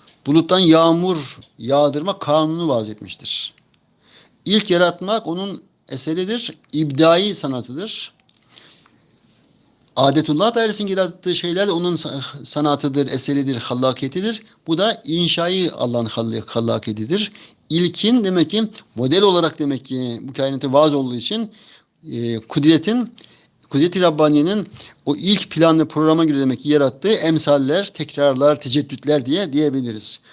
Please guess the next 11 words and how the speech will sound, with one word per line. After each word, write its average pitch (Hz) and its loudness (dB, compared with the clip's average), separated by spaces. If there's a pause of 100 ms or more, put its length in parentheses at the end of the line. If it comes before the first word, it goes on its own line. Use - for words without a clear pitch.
(100)
Artık 170 2
ağaçtan 190 2
her 202 0
sene 202 -6
aynı 202 -6
yaprakla 196 -10
çıkıyor 147 -6
değil 226 -6
mi? 110 -4
Dikkat 120 -8
edilirse. 107 -8